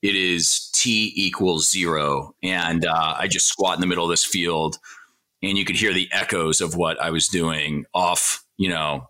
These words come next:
off the, the nearby buildings as my s-, my squad just pulled, uh, three sixty security around me. And I thought to myself as I was sitting there squatting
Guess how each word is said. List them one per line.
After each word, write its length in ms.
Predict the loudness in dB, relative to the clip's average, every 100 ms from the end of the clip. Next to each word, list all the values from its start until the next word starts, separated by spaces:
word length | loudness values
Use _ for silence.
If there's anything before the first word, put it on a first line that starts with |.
| 0
off 260 | 0 2
the, 260 | 0 0 -2
the 80 | 0
nearby 360 | 0 2 0 -2
buildings 600 | 0 0 0 -2 -2 -4 -4
as 340 | -4 0 -2 -2
my 140 | -2 0
s-, 320 | 0 0 -2
my 180 | -2 0
squad 580 | 0 0 2 2 0 -4 -16 -20 -20 -20 _ -6
just 260 | -4 -2
pulled, 240 | 0 0 0
uh, 200 | -2 -2
three 200 | -2 0
sixty 340 | 0 0 0
security 640 | 0 -2 0 0 0 -4 -4
around 260 | -2 2 2
me. 80 |
And 80 | 0
I 40 | 2
thought 220 | 2 2
to 60 | 2
myself 300 | 2 0 0
as 60 |
I 60 | 0
was 100 | 0
sitting 160 | 0
there 100 | 0
squatting 600 | 0 2 2 2 2 -2